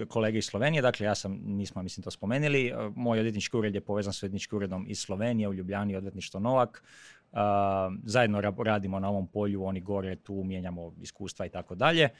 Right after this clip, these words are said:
Am, oni su imali situaciju da ih je jedna,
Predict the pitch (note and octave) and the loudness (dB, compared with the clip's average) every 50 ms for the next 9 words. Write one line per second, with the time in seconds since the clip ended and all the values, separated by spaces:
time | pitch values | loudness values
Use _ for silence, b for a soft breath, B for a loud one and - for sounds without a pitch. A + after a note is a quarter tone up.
0 | b b b b b b b - - B2 A#2+ A#2 A#2 A#2 A2+ A2+ A2 A2 - - | b b b b b b b -2 2 6 8 8 8 8 8 8 6 4 0 -2
1 | _ _ _ _ - B2 D3+ F#3 F3+ - - C3+ C3+ B2+ A2 - G2 - - G2 | _ _ _ _ 4 4 4 4 4 2 2 4 4 4 4 2 -2 0 2 4
2 | G2+ A#2 - - F3 D3+ A#2 G2+ - A#2 G#2 G#2 G#2+ G#2 G#2 A2+ G2+ F#2+ F#2 F#2+ | 4 4 2 2 2 2 2 2 2 0 2 2 2 4 2 2 0 0 -2 -6